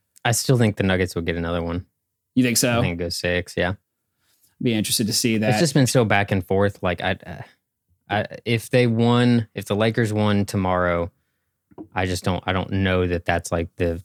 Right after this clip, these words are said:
Speaker 1: the fucking nail in the coffin. You know what I mean?
Speaker 2: Mm-hmm.
Speaker 1: Like, I still think the Nuggets are a good enough team to come out and, and really push the same way they did last night and get another win. I still think the Lakers pull out the series.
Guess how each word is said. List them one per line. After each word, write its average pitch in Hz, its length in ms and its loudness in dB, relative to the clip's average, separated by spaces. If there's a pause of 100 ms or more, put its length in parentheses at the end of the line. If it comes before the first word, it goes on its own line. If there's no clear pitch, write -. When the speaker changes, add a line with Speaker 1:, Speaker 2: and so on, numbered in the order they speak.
Speaker 1:
the 85 140 -6
fucking 87 480 -2
nail 87 300 0
in 80 100 -6
the 90 60 -6
coffin. - 460 -8 (440)
You 107 80 2
know 98 80 4
what 95 80 4
I 143 40 6
mean? 123 180 4
Speaker 2:
Mm-hmm. 87 60 2
Speaker 1:
Like, 87 240 -4 (380)
I - 60 0
still 110 380 2
think 98 460 0
the 104 60 -2
Nuggets 90 420 0
are 87 120 2
a 85 40 0
good 90 180 -4
enough 90 200 -2
team 92 280 0
to 110 60 0
come 92 200 0
out 92 180 0
and, 87 360 -2
and 85 200 -6
really 90 240 -4
push - 640 -6
the 90 80 -2
same 90 280 0
way 90 120 2
they 87 140 -2
did - 260 -6 (200)
last 90 260 -4
night 143 240 2 (680)
and 92 280 0
get 92 200 2
another 95 340 2
win. 104 400 2 (760)
I 117 100 4
still 104 220 2
think 92 180 0 (140)
the 98 80 -2
Lakers 87 540 -4 (480)
pull 95 180 2
out 85 140 -2
the 87 80 -8
series. 104 560 0